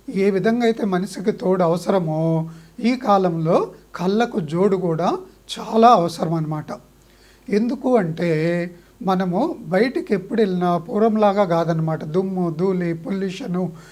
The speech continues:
ఇటువంటి రకరకాలైనటువంటి కంట్లో పడ్డము,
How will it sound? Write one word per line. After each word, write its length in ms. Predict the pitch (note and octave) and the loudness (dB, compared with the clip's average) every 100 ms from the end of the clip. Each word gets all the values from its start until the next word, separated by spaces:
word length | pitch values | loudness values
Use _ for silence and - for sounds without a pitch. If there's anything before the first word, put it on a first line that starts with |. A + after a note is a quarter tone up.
| - - | -18 -6
ఇటువంటి 440 | F#3+ G3 F#3+ F3+ | -4 -2 -2 0
రకరకాలైనటువంటి 1160 | F3 E3+ E3 F3 - G3+ G3+ F#3 F3+ - F3+ D#3+ | -2 -2 -2 -6 0 0 0 0 -4 -4 -8 -8
కంట్లో 400 | - F#3 F#3 F#3+ | -4 -4 -4 -6
పడ్డము, 600 | E3+ F3+ D#3+ F3+ F3+ F3 | -4 -4 0 0 0 -2